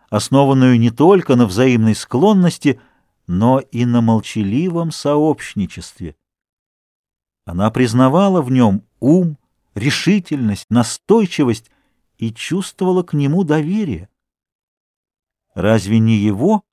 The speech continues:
вызвала она в такую серьёзную минуту? И зачем она его позвала? Не должен ли он видеть в этом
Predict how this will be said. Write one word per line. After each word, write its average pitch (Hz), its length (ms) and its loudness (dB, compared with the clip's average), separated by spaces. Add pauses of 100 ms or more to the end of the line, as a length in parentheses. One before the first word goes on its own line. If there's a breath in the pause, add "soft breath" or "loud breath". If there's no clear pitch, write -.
(160)
вызвала 120 600 0
она 120 180 2
в - 80 -8
такую 117 380 0
серьёзную 120 680 0
минуту? 131 480 -6 (1200)
И 98 300 -4
зачем 165 720 -4
она 139 280 -6
его 120 260 -8
позвала? 101 600 -8 (1400)
Не 92 240 -4
должен 185 500 -2
ли 175 120 2
он 180 220 2
видеть 160 440 -4
в 120 80 -4
этом 165 380 -2